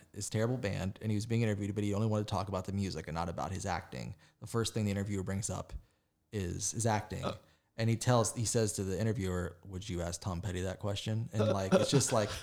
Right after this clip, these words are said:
Speaker 1: just an
Speaker 2: <laughs>
Speaker 1: ice box. So what happened was, a week later, I'm interviewing Michael Ian Black and Michael Showalter, who have a new show on Comedy Central, and every question I asked, they said, "Would you ask Tom Petty that question?"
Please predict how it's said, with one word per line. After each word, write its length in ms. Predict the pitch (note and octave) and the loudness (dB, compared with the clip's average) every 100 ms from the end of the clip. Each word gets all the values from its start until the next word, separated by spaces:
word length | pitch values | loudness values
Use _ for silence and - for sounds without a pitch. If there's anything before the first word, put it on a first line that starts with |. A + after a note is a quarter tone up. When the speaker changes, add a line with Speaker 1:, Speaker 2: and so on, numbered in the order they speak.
| - - | -10 -2
Speaker 1:
just 220 | C3+ A#2+ | 0 2
an 100 | A2+ - | 0 0
Speaker 2:
<laughs> 100 | A2 | 10
Speaker 1:
ice 280 | A#3 C3+ B2+ | 12 12 8
box. 440 | - G#2+ F2+ - - A3+ - B3 - - - C4 - - - | 4 4 8 6 8 6 10 6 8 4 8 8 8 -2 -18
So 220 | - - C3+ | 0 6 8
what 140 | B2 | 8
happened 360 | B2+ F#3 E3 B2 | 10 8 8 6
was, 200 | A#2+ A#2+ - - | 6 2 -6 -4
a 100 | A#2+ | 2
week 360 | A#2 C3+ D#3+ D3 | 6 6 6 6
later, 320 | B2 G#2 G2+ | 6 6 4
I'm 120 | G#2+ | 2
interviewing 540 | A2 A2+ A2+ G#2+ G#2 G#2 | 2 2 2 2 4 2
Michael 300 | G#2+ A2 G#2+ | 2 0 0
Ian 240 | G#2 G2 | 2 2
Black 340 | G#2 G2+ F#2+ | 2 0 0
and 100 | G#2 | -2
Michael 200 | F#2 F#2+ | -4 -4
Showalter, 800 | F#2 E3 E3+ A2+ G2+ - F#2+ F#2+ - - _ _ | 0 4 8 8 6 0 -4 -6 -10 -20 _ _
who 160 | A#2+ A#2 | 2 4
have 200 | A2 A#2 | 4 4
a 40 | |
new 140 | A2+ A2 | 4 4
show 200 | - A2 | 4 2
on 60 | |
Comedy 300 | G#2 G#2 F#2+ | 4 0 0
Central, 520 | F#2+ A#2 A2 G#2 F#2 - | 0 2 0 0 -4 -4
and 100 | A2 - | -6 -2
every 240 | A2+ A2 | 0 0
question 400 | A2 A2 G2+ - G2 | 0 0 0 0 -2
I 140 | F#2 | -2
asked, 340 | F#2 F#2 G#2 | -4 -4 -4
they 120 | - G2 | -4 -4
said, 180 | G2+ | -2
"Would 160 | G2 A2 | -4 -4
you 140 | F#2 | -2
ask 200 | F#2 F#2+ | -2 -4
Tom 200 | - F#2 | -4 -4
Petty 220 | F#2+ - - | -4 -6 -6
that 180 | G1+ | -8
question?" 400 | - - - - | -6 -6 -4 2